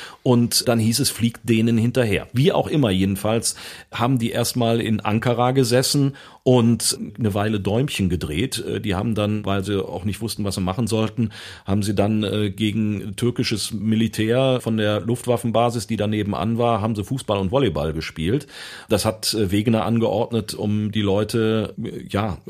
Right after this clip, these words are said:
beschäftigt zu halten, ne? Die können ja nicht die ganze Zeit nur ihre Waffen putzen.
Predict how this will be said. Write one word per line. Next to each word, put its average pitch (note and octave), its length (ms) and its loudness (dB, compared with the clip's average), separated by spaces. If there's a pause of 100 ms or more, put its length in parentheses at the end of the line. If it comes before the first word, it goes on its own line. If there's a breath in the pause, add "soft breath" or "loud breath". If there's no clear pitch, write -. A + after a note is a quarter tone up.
(120)
beschäftigt - 560 -4
zu C#2 160 -4
halten, C#2+ 360 -4
ne? D#2+ 120 -4
Die E2 80 -8
können F#2+ 180 -6
ja F#2 80 0
nicht F#2 180 -4
die G2 80 -8
ganze F#2 260 -4
Zeit G2 280 -2
nur G2 80 -4
ihre F#2 240 -2
Waffen G2+ 220 0
putzen. - 480 -4